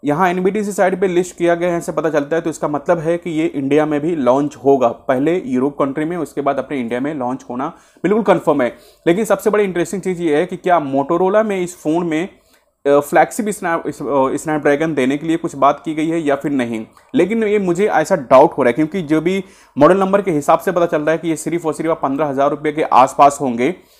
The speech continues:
लेकिन वेरिएंट का यहाँ कन्फर्म नहीं है। लेकिन जो मॉडल नंबर और फिर near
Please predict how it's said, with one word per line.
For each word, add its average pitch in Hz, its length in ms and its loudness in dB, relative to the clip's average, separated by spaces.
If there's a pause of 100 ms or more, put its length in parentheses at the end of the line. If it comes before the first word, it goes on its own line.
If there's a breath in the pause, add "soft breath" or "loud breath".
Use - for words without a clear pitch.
(180 soft breath)
लेकिन 156 240 4
वेरिएंट 175 380 2
का 233 60 4
यहाँ 208 180 2
कन्फर्म 180 320 -2
नहीं 180 140 0
है। 147 80 2
लेकिन 143 240 0
जो 170 80 0
मॉडल 156 260 2
नंबर 151 300 0
और 156 100 2
फिर 143 300 -6
near 196 220 6